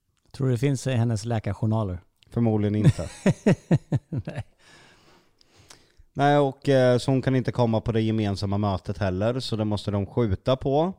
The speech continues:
Speaker 2: Så här håller de på.
Speaker 1: Det gemensamma stormötet som Hans vill ha.
Speaker 2: Ja,
Speaker 1: Mm.
Speaker 2: här håller de på som fan fram och tillbaka för att försöka få ihop det där.
Speaker 1: Det är som när vi ska planera spökjaktsresor och försöka få upp alla jävla scheman.
Speaker 2: Ja, men typ.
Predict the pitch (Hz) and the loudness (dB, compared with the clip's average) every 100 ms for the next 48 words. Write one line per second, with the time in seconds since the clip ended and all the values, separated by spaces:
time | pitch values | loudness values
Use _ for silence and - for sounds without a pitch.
0 | _ _ _ _ _ _ _ - 123 117 | _ _ _ _ _ _ _ -6 -2 2
1 | 123 120 120 117 113 113 101 113 151 160 | 2 2 2 2 0 0 0 2 4 4
2 | 160 143 143 - 143 123 131 113 - 127 | 2 2 0 2 2 2 0 -2 -4 -2
3 | 117 123 117 98 87 92 _ - 131 104 | 0 0 -2 -6 -8 -14 _ -2 2 2
4 | - - 117 123 127 127 123 117 113 - | -2 -8 -6 -2 0 0 0 -2 -4 -4
5 | 110 - 135 113 117 117 110 104 101 113 | -6 -4 -2 -2 -2 -4 -4 -4 -4 -4
6 | 101 95 107 98 107 - 101 98 - 104 | -4 -4 -6 -6 -8 -6 -8 -6 -4 -4
7 | 110 - - 120 123 160 - _ _ _ | -4 -6 -2 0 0 -4 -12 _ _ _
8 | _ _ _ _ _ 135 135 123 120 131 | _ _ _ _ _ -4 0 0 2 0
9 | - 127 123 117 110 107 101 - 123 110 | 0 -4 0 0 0 0 -4 -4 -2 -2
10 | - 101 - 110 120 - 98 92 101 101 | -4 -6 -4 -2 -2 -4 -4 -4 -4 -4
11 | - 113 - 107 101 107 101 98 - 110 | -2 -4 -2 -2 -2 -2 -2 -4 -2 -2
12 | 104 110 92 _ - 123 135 139 123 123 | -2 -4 -6 _ -6 0 0 2 0 -2
13 | - 147 | 0 0